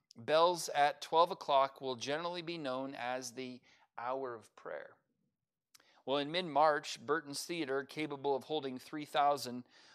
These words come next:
was crowded for a prayer meeting. And by April, scores of buildings, including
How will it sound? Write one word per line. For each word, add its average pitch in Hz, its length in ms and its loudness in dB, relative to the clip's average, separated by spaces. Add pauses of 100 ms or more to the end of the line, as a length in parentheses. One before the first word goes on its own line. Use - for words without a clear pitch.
was 135 160 -2
crowded 175 460 6
for - 160 -2
a 160 80 2
prayer 190 300 2
meeting. 120 320 -10 (500)
And 147 100 -6
by 170 160 8
April, 170 440 2
scores 202 580 4
of 139 140 -8
buildings, 151 480 -2
including 156 580 -6